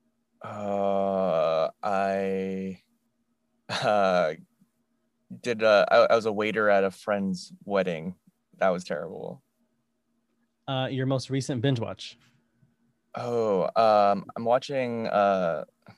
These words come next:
Speaker 1: Lupin right now, or as people say, Lupin, if you wanna pronounce it correctly.
Speaker 2: <laughs> Uh, where do you find yourself on your day off?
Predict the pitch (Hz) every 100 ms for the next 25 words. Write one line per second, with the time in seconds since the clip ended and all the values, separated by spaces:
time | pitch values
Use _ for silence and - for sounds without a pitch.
0 | _ - 113 117 113 104 98 78 98 95
1 | 95 98 98 - 95 95 101 98 101 117
2 | 107 98 104 - 95 95 98 95 98 98
3 | - 101 98 127 - 127 160 - 143 -
4 | _ _ - 160 - - - - - _
5 | _ _ _ _ _ _ _ _ _ -
6 | 127 123 123 131 147 170 165 156 160 139
7 | 143 135 127 123 123 135 -